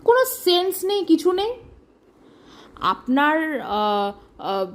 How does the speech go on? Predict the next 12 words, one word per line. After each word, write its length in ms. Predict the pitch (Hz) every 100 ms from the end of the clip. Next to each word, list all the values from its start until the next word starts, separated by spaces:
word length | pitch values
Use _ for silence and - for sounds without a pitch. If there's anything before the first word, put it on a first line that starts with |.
| -
খুব 280 | - 294 208
অহংকার 580 | - 226 294 302 277 160
আপনার 300 | 165 214 226
মেয়েকে 280 | 220 202 190
নিয়ে। 120 | 175
আপনার 300 | 165 202 214
মেয়ে 180 | 220 339
TikTok 300 | 254 - 214
থেকে 320 | 196 214 220
ভিডিও 340 | 294 214 180 175
বানায়। 280 | 143 117 - - _ _
আপনি, 340 | - 185 240